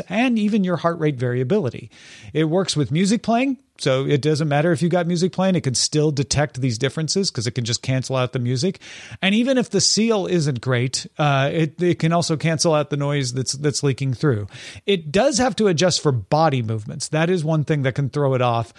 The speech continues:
Uh, so Google says they are using a multi-tone approach to kinda calibrate and adjust for that sort of thing.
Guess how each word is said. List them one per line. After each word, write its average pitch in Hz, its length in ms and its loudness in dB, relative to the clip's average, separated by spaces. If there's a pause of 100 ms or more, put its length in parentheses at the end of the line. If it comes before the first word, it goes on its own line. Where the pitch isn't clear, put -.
(300)
Uh, 127 300 0
so 147 280 0
Google 151 360 2
says 135 360 0
they 135 160 2
are 131 120 2
using 139 380 0
a 123 120 0
multi-tone 135 1040 0
approach 110 640 -2 (260)
to - 120 0
kinda 131 260 2
calibrate 123 960 2
and 143 160 2
adjust 135 480 2
for 123 160 -2
that 123 240 0
sort 117 180 -2
of 110 100 -6
thing. 110 280 -4